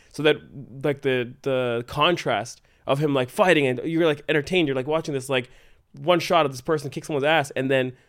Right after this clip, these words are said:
cuts to, like, a funny moment or, like, a punchline, and you're, like, laughing. So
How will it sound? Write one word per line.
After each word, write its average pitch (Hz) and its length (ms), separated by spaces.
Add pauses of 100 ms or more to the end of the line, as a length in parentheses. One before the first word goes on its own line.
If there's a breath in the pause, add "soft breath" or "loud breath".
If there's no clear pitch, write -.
(160 soft breath)
cuts 143 240
to, 156 140
like, 127 300 (300)
a 127 40
funny 143 280
moment 101 280
or, 120 80
like, 120 120
a 127 60
punchline, 123 500
and 131 100
you're, 127 100
like, 117 220 (140)
laughing. 147 440
So 120 220